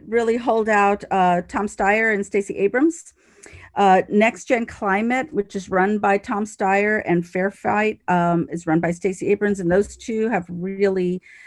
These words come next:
done, uh, you know, great work in terms of those three big pillars that, that Steve spoke to earlier. So we've talked a lot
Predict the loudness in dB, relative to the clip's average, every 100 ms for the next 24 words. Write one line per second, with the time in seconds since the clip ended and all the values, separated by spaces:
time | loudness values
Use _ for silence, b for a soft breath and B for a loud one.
0 | B 0 2 4 2 2 2 2 2 -2
1 | -2 0 2 2 0 0 -2 -2 -2 -2
2 | 2 2 0 -2 0 -2 -2 -2 -4 -6
3 | -8 -4 -4 -4 -2 -4 -4 -8 -6 -4
4 | -6 -4 -4 -4 _ -8 -8 -6 -8 -8
5 | -8 -10 -8 -12 -10 -10 -14 -18 B B
6 | B -6 -4 -4 -6 -2 -2 0 0 4
7 | 4